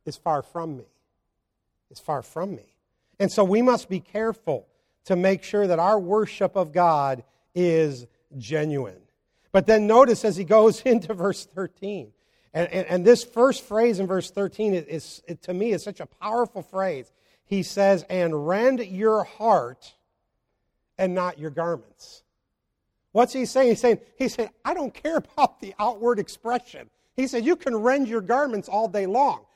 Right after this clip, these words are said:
I don't care if you tear your garments to shreds." He said, "I want to see that you have a heart change. That's what I want to see."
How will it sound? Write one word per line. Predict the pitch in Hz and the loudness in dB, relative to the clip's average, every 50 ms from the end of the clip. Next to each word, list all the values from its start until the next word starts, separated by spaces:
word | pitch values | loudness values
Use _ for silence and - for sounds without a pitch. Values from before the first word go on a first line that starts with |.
| _ _ | _ _
I | 220 269 | -2 -2
don't | 330 - - | -2 -4 -2
care | - 240 240 | 0 0 0
if | 226 - | 0 -2
you | 220 | -10
tear | - - 233 233 240 | -8 -6 -4 -4 -4
your | 233 220 | -4 -4
garments | 190 226 220 226 226 226 214 - - | -4 -4 -4 -2 -4 -6 -8 -10 -10
to | - 185 | -12 -14
shreds." | - - - 247 294 311 254 196 180 - _ _ _ _ _ | -14 -10 -6 -2 -2 -2 -2 -2 -6 -12 _ _ _ _ _
He | 247 247 240 | -2 -2 -2
said, | 240 - - 233 220 208 - | -2 -2 0 2 2 2 0
"I | 185 233 277 320 330 | 0 2 4 4 4
want | 320 254 262 269 262 | 2 2 2 2 2
to | 247 | 0
see | - - - - - _ | -4 -6 -16 -20 -18 _
that | 220 196 | -16 -10
you | 196 214 220 | -4 -2 -2
have | 208 170 | -2 -2
a | 160 143 | -4 -8
heart | 131 190 277 320 277 _ | -2 0 -2 -2 -2 _
change. | - - 170 139 - - _ _ _ _ _ _ _ _ _ | -16 -16 -16 -16 -16 -18 _ _ _ _ _ _ _ _ _
That's | 190 214 269 - - | -2 -2 -2 -2 -4
what | 214 202 | -4 -4
I | 208 220 220 | -2 -2 -2
want | 208 196 170 | -4 -4 -6
to | 156 135 | -6 -8
see." | - - 151 110 | -12 -18 -20 -20